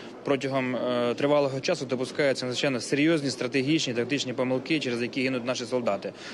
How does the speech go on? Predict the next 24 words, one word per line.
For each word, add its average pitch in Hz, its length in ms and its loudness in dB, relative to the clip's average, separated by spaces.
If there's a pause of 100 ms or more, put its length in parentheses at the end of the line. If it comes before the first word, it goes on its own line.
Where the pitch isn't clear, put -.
(140)
Тому, 165 360 4
я 147 180 4
думаю, 151 320 4
ми 147 100 4
повернемося 135 720 2
до, 131 280 4 (500)
е, 120 500 4 (140)
теми 131 560 2
аналізу 120 640 2 (200)
причин, 214 420 2 (140)
і 131 340 4 (720)
кожен 175 420 4 (880)
винний 156 360 4
має 143 260 4
понести, 135 520 2
в - 100 -4
тому 147 220 2
числі, 135 180 0
кримінальну 131 460 2
відповідальність. 117 600 0 (200)
Друге, 139 300 4
я 143 100 4
дав 143 180 2
доручення 131 600 2